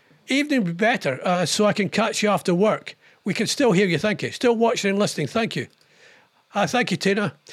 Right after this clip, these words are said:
Yeah, if I was to do an after six then,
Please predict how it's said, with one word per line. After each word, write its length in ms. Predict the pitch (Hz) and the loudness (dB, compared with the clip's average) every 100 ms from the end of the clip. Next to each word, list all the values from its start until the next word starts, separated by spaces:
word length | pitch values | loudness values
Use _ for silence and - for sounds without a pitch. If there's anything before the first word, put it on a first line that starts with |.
| - - | -20 -4
Yeah, 240 | 302 311 - | 0 0 0
if 200 | 349 381 | -2 0
I 60 | |
was 100 | 359 | 0
to 100 | - | 0
do 140 | 190 208 | 2 2
an 80 | |
after 280 | 196 160 - | 2 -2 -4
six 400 | 165 - 247 - | -4 -2 -2 -2
then, 300 | 339 247 107 | -2 -2 -4